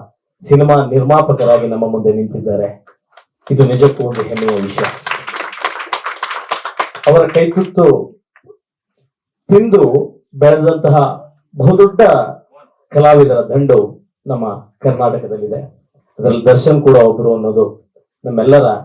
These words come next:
ಹೆಮ್ಮೆ. ಅವರು ಬಹಳ ಕನಸಿನೊಂದಿಗೆ ಈ ರಂಗಕ್ಕೆ ಕೈ ಇಟ್ರು.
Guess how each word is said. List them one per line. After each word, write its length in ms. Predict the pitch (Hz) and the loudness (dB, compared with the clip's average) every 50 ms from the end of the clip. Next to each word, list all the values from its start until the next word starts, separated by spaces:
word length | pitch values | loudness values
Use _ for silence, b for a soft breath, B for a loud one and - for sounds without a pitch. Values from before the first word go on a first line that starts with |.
| - - | -16 -20
ಹೆಮ್ಮೆ. 240 | 101 101 - 101 98 98 - _ _ - _ _ _ _ _ _ _ _ _ _ _ _ _ _ _ _ _ _ _ _ _ _ _ _ _ _ _ _ _ _ _ _ _ _ _ _ _ _ _ _ _ _ _ _ _ _ _ _ - _ _ _ _ _ _ _ _ _ _ _ _ _ - 175 | -20 -18 -16 -16 -16 -18 -20 _ _ -20 _ _ _ _ _ _ _ _ _ _ _ _ _ _ _ _ _ _ _ _ _ _ _ _ _ _ _ _ _ _ _ _ _ _ _ _ _ _ _ _ _ _ _ _ _ _ _ _ -20 _ _ _ _ _ _ _ _ _ _ _ _ _ 0 0
ಅವರು 520 | 175 175 170 165 160 151 143 - - _ - 151 | 2 2 2 2 2 0 -2 -6 -12 _ -8 -2
ಬಹಳ 280 | 175 190 208 208 202 180 - - - - _ _ _ | 2 4 4 4 4 4 2 -2 -6 -12 _ _ _
ಕನಸಿನೊಂದಿಗೆ 800 | 165 165 170 190 190 185 214 202 190 185 180 180 175 190 175 185 | -2 0 2 2 2 4 2 2 2 2 0 0 -2 -2 -2 -2
ಈ 520 | 175 165 160 156 160 160 160 151 135 - - - - _ _ _ _ _ _ _ - | -2 -4 -4 -4 -4 -4 -2 -2 -4 -4 -6 -12 -16 _ _ _ _ _ _ _ -18
ರಂಗಕ್ಕೆ 800 | - - 139 143 151 165 165 170 170 170 160 156 131 120 120 - | -10 -2 0 0 0 2 0 0 -2 0 0 0 0 0 -2 -2
ಕೈ 200 | - 151 147 143 | 0 2 2 2
ಇಟ್ರು. 540 | 135 - - - 127 135 143 - _ _ | 0 -2 -4 -6 -6 -6 -8 -10 _ _